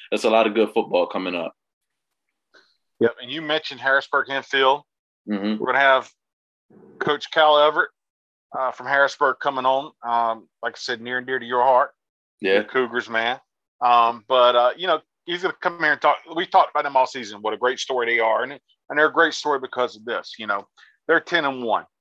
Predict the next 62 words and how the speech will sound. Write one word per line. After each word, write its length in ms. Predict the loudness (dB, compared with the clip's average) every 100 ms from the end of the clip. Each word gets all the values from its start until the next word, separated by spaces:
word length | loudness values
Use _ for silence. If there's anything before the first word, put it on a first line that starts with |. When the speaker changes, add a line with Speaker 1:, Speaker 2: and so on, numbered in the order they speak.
| -8
Speaker 2:
and 180 | -6 -6
it's 160 | -2
not 260 | 2 2 0
just 260 | -8 -6
the 60 | -8
wins 500 | -6 -4 -4 -6 -14
and 220 | -16 -6
losses 500 | 0 2 0 -4 -16 -16
here. 220 | -16 -18 _ -20
You 300 | -16 -4 -4
know, 80 | 0
Harrisburg's 560 | 2 2 2 -2 -2 -6
is 220 | -16 -6
a, 220 | -4 -2 -4
a 40 |
program 560 | 0 -2 0 -2 -2 -4
that, 160 | -6 -8 _ _ -4
I've 100 | -2
been 100 | 0
here 100 | 0
about 180 | 0 0
six 320 | -2 -4 -2
years, 260 | -2 0 0
and 60 |
I 40 | 0
know 120 | 0
they 100 | 0
had 80 | 0
a 40 |
couple 240 | -2 -4
down 280 | 0 2 2
years 160 | -4 -10
before 320 | -8 2 2
I 60 | 4
got 260 | 2 2
here. 280 | 0 -2 -4 _ _ _ _ _ 0
I 100 | 0
think 280 | 0 -8 -6
even 220 | -6 -6
you 120 | -2
go 120 | -2
back 260 | 4 2 2
a 40 |
decade 420 | -2 -2 0 -2
ago 200 | -2 -2 0
or 100 | 0
so, 180 | 0 -2
Nebby, 380 | 0 -2 0 -2
I 40 |
think 260 | 0 -4 -4
they 60 | -4
were 100 | -2
even 160 | -2
talking 280 | 0 0 2
about 180 | 0 0
maybe 180 | -6 -6
even 260 | -8 -4
not 200 | 0 0
having 440 | 0 2 2 0 -6
a 60 |
football 460 | -6 -6 -4 -6 -6
program. 200 | -12 -12